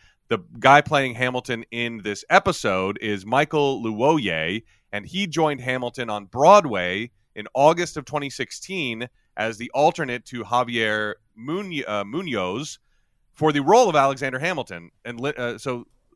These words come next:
uh, Javier was the guy who took over when Lin-Manuel left, and so this guy, Michael, was that guy's understudy. He was then given the, uh, title role in Hamilton's national touring company,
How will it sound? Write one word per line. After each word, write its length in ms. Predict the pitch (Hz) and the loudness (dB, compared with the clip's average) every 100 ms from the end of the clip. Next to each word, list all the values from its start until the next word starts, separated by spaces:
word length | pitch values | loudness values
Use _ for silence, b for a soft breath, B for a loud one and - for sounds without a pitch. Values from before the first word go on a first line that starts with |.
| _ _ | _ _
uh, 240 | 110 110 104 | -8 -6 0
Javier 400 | 156 185 147 123 | 0 2 0 -2
was 100 | 113 | -6
the 60 | 113 | -4
guy 220 | 110 104 | -4 -4
who 340 | 117 110 107 104 _ _ - | -10 -10 -12 -14 _ _ -8
took 180 | 143 135 | -4 2
over 320 | 147 151 123 | 2 2 -2
when 160 | 113 113 | -6 -6
Lin-Manuel 640 | 120 117 110 107 98 95 | -6 -4 -6 -4 -6 0
left, 400 | 156 127 110 - | 2 2 0 -8
and 300 | 110 104 104 | -12 -12 -12
so 360 | - 104 101 98 _ 95 | -12 -12 -12 -16 _ -10
this 200 | 131 - | -8 -4
guy, 160 | 117 | -4
Michael, 520 | 104 120 139 113 104 | -2 -4 -4 -8 -10
was 280 | 90 95 87 | -6 -6 -6
that 260 | - 113 - | -2 -2 -2
guy's 340 | 104 95 95 - | -4 -4 -6 -6
understudy. 640 | 180 147 - 95 80 80 _ _ | -4 -4 -6 -10 -10 -14 _ _
He 360 | - 131 135 131 | -12 -8 -6 -6
was 480 | 120 123 120 110 98 | 0 0 0 -4 -2
then 500 | 135 147 151 151 - _ 110 | 0 0 -2 -8 -12 _ -8
given 260 | 131 127 123 | -6 -4 -6
the, 300 | 117 113 - | -8 -8 -8
uh, 140 | 104 | -10
title 320 | - 131 127 | -2 0 0
role 300 | 117 113 117 | 0 0 -2
in 100 | 107 | -4
Hamilton's 500 | 98 123 120 113 92 | -8 -10 -10 -12 -10
national 420 | 110 113 117 113 101 | -4 -4 -4 -10 -10
touring 380 | - 294 214 | 0 2 2
company, 480 | 156 110 95 110 175 | 0 -6 -4 -6 -8